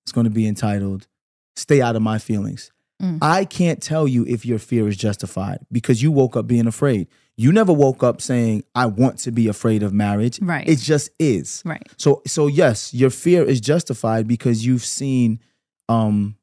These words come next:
Speaker 1: the negative aspects of marriage pretty much projected on you by your friends and family. So
Speaker 2: Right.
Speaker 1: yes, it's justified. But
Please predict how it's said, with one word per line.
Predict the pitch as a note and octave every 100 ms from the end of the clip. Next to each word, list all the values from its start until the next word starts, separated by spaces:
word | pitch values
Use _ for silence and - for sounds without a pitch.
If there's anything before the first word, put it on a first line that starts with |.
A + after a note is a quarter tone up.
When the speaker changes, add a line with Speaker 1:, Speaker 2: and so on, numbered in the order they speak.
| _
Speaker 1:
the | A#2+
negative | A#2 C#3+ D3 C3 -
aspects | A#2 A2+ - A2 -
of | G#2
marriage | G#2+ G#2+ G#2+ G2+ - _ _ _ _ _ _ _
pretty | - D#3+
much | C#3 B2+
projected | C3 A2+ C#3+ D3 -
on | C3
you | B2
by | A#2+ A#2
your | A2+
friends | A2 - A#2+ B2
and | B2
family. | E3 D#3 A2
So | G2 F3
Speaker 2:
Right. | -
Speaker 1:
yes, | C3+
it's | C3
justified. | A2 C#3 - G#2+ A2+ G2+ G2+
But | F#3 E3 -